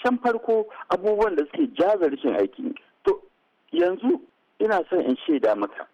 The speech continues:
manya-manyan abubuwa da suke kawo rashin aikin ya shafi kamar rashin ma'aikatu, wanda wata sa'a rashin wutar lantarki ya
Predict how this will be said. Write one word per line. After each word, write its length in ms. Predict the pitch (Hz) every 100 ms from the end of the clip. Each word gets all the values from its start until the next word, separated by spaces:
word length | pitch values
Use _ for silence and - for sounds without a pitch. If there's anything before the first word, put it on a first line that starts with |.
| _ -
manya-manyan 1080 | 202 143 175 240 208 202 208 196 175 180 190
abubuwa 720 | - 160 190 185 196 196 139 - _ _ _ _ _
da 100 | - 127 -
suke 520 | 123 - 165 127 101 - - - _ _ _
kawo 440 | - 170 196 196 196
rashin 200 | 208 180
aikin 560 | 160 220 202 180 151
ya 160 | 175 202 202 -
shafi 680 | 175 127 107 - 139 139 135 - - - - _
kamar 260 | - 254 143 139
rashin 360 | 294 - - -
ma'aikatu, 640 | 101 113 113 113 - 107 - _ _ _ _ _ _ _ - -
wanda 400 | - - 403 339
wata 160 | 370 403 -
sa'a 300 | 233 175 -
rashin 400 | 202 - 170 -
wutar 220 | 180 202
lantarki 640 | 190 165 151 190 190 - 147
ya 140 | 175